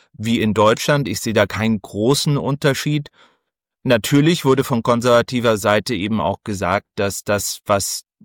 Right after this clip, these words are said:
Starmer in den letzten Wochen gemacht hat mit der Anerkennung, dass das letztlich ja keinen Unterschied gemacht hat, auch keinen Beitrag geleistet hat und dass das letztlich, ähm, nicht entscheidend war. Aber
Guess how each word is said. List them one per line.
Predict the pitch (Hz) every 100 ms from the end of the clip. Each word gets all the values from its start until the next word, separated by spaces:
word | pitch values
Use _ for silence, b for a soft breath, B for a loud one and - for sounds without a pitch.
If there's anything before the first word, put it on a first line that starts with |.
| -
Starmer | 95 - 101 110 123
in | 107
den | 101
letzten | 104 95 113
Wochen | 98 101 98 87 _
gemacht | - 104 156 151
hat | 147 -
mit | 104
der | 98 76
Anerkennung, | 120 135 - 117 117 104 B B B
dass | 101
das | - 107 -
letztlich | 104 - 110 - - _
ja | 104 95 -
keinen | - 110 110
Unterschied | 120 113 107 - -
gemacht | 101 98 98 107
hat, | -
auch | 90
keinen | - 98
Beitrag | 92 95 - 120 110
geleistet | - 101 95 98 107 95
hat | 101 98 B B B
und | 117 104
dass | 104 -
das | 104
letztlich, | - 101 - - 104 - - -
ähm, | 104 101 98 98 98 - 107 -
nicht | 101 98 92 131 131 -
entscheidend | 117 110 110 107 113 107 -
war. | 85 85 82
Aber | - 95